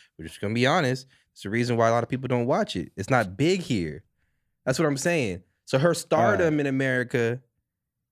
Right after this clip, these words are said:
Speaker 1: is, is probably equivalent to, like, a f-, you know, a sixth or seventh player in the N B A, in the N B A.
Speaker 2: But she's literally one of the first women to be ter-, televised consistently dunking.
Speaker 1: One hundred percent.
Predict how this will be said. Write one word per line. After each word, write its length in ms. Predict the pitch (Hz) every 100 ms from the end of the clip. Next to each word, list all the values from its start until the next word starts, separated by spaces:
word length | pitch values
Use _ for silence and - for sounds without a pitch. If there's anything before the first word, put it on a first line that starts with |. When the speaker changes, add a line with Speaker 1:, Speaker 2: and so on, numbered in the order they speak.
| _ _ _ _ _ _ _ _ _ -
Speaker 1:
is, 220 | 147 139
is 240 | 135 139
probably 340 | - 180 175 160
equivalent 480 | 139 165 151 139 135
to, 80 |
like, 180 | 135 127
a 60 | 120
f-, 140 | - -
you 100 | 147
know, 120 | 117
a 60 |
sixth 340 | 107 - 131 -
or 40 |
seventh 340 | 117 127 117 113
player 280 | 127 117 110
in 60 |
the 80 | 104
N 120 | 113
B 140 | 107 101
A, 40 |
in 80 | 113
the 120 | 107
N 80 | 104
B 160 | 98 98
A. 180 | 76 - -
Speaker 2:
But 220 | 113 113
she's 320 | - 135 120
literally 420 | 120 131 127 123
one 220 | 113 120 113
of 80 |
the 80 | 104
first 420 | 92 117 117 104
women 400 | 110 110 107 101 -
to 200 | - 98
be 160 | 101
ter-, 440 | 90 113 107 101 - _
televised 720 | - 117 113 101 104 98 92
consistently 800 | - 92 - 101 - 101 95 87 92
dunking. 480 | 92 90 82 - - - _ _ _ _
Speaker 1:
One 180 | 147 151
hundred 300 | 262 302 139
percent. 400 | 120 113 87